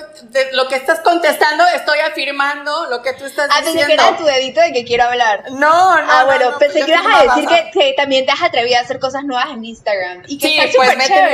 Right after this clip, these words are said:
Speaker 2: chévere.
Speaker 1: que atrever ahorita con la rienda suelta, porque hasta una amiga me dijo, Guru, ¿por qué dejaste de escribir en el tuyo? Yo, en mi vida,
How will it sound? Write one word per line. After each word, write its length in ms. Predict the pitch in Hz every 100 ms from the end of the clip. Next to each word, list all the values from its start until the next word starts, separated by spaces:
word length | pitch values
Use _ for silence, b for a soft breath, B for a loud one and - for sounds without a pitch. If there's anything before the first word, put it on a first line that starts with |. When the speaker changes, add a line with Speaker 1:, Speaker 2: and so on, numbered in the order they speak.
| 285
Speaker 2:
chévere. 80 | 240
Speaker 1:
que 60 |
atrever 460 | 262 269 254 262 269
ahorita 380 | 269 277 285 277
con 140 | 254
la 140 | 233 226
rienda 440 | 254 247 240 240
suelta, 320 | 277 285 -
porque 240 | 202 202 220
hasta 280 | 240 233 285
una 140 | 330
amiga 300 | 330 311 320
me 180 | 302 240
dijo, 340 | 269 277 240
Guru, 460 | 226 302 311 302 -
¿por 200 | 294 285
qué 120 | 320
dejaste 480 | 339 339 349 330 330
de 120 | 330
escribir 400 | 240 - 226 247
en 120 | 277 269
el 180 | 233 240
tuyo? 200 | 269 254
Yo, 140 | 262
en 140 | 277
mi 120 | 302 392
vida, 340 | 415 480